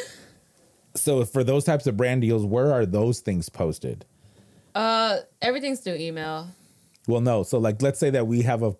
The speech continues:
Speaker 1: picture of you just on the patio on a nice sunny day. You have a margarita in one hand and a taco in another.
Speaker 2: They could all be either on Snap, or not Snapchat.
Speaker 1: On
Speaker 2: Um,
Speaker 1: TikTok.
Speaker 2: on TikTok, Instagram, YouTube.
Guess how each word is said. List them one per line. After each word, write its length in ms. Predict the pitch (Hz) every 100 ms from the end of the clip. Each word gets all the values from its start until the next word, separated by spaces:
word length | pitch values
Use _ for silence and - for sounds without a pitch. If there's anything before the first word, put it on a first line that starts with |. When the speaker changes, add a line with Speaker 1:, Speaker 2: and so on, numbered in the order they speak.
| _
Speaker 1:
picture 320 | - 110 - 117
of 100 | 110
you 180 | 110
just 380 | 101 104 101 - - - - - - -
on 120 | 117 135
the 80 |
patio 440 | 127 131 127 127 120
on 80 | 117
a 60 |
nice 260 | 113 113 113
sunny 280 | - 110 107
day. 420 | 101 95 90 95 _ _ _ -
You 180 | 107 113
have 160 | 113
a 60 | 104
margarita 600 | 101 107 110 110 113 117
in 120 | 104
one 160 | 104 107
hand 400 | 110 104 104 98
and 120 | 92
a 80 | 87
taco 440 | - 92 - 98
in 80 | 90
another. 460 | 92 87 90 87 - _ _ _ _ _
Speaker 2:
They 140 | 254
could 160 | 277 294
all 200 | - 233
be 320 | 233 240 233
either 420 | 220 202 208 208 190
on 360 | 190 185 175
Snap, 420 | - 247 240 - 196
or 240 | 196 - -
not 180 | - -
Snapchat. 360 | - - - - - -
Speaker 1:
On 140 | 190
Speaker 2:
Um, 140 | 202 196 180
Speaker 1:
TikTok. 220 | 175 170 139
Speaker 2:
on 280 | 196 190 190
TikTok, 500 | 254 233 262 233 226
Instagram, 720 | 208 208 196 196 196 190 185 165
YouTube. 540 | 175 - 175 165 156